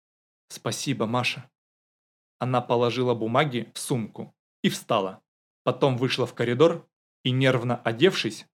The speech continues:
неожиданно порывисто меня обняла. «Прощай, дочка», сказала она, и прежде чем я успела что-то ответить, открыла дверь и сбежала. Вот и всё. Больше я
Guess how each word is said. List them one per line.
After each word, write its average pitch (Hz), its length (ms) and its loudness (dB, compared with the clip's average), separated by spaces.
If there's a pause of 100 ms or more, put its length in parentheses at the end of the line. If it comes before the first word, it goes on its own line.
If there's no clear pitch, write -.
(180)
неожиданно 139 760 0 (160)
порывисто 123 560 0
меня 113 320 0
обняла. 117 580 0 (580)
«Прощай, 131 380 0
дочка», 113 420 -6 (580)
сказала 110 560 0
она, 139 320 -2 (280)
и 120 60 -4
прежде 120 500 0
чем 117 180 -2
я 113 340 0
успела 117 420 0
что-то 117 360 -4
ответить, 117 500 0 (220)
открыла 151 480 2
дверь 139 440 0
и 135 60 -2
сбежала. 117 580 -2 (520)
Вот 151 260 2
и 123 40 2
всё. - 400 -4 (540)
Больше 139 440 4
я 110 300 2